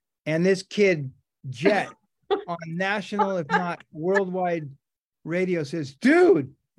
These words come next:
Speaker 2: <laughs>
Speaker 1: what's it like having a dad who's cooler than you?" I couldn't wait to tell my father that, and he loved it.
Speaker 2: "A dad cooler than you. I'm writing
Speaker 1: Yeah.
Speaker 2: it down." <laughs>
Speaker 1: Yep.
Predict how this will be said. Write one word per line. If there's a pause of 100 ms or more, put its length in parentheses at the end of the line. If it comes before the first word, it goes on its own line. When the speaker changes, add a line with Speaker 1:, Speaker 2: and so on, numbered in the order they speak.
(120)
Speaker 2:
<laughs>
Speaker 1:
what's
it
like
having
a
dad
who's
cooler
than
you?" (2500)
I
couldn't
wait
to
tell
my
father
that,
and
he
loved
it. (920)
Speaker 2:
"A
dad (100)
cooler
than
you.
I'm
writing
Speaker 1:
Yeah.
Speaker 2:
it
down." (320)
<laughs> (260)
Speaker 1:
Yep.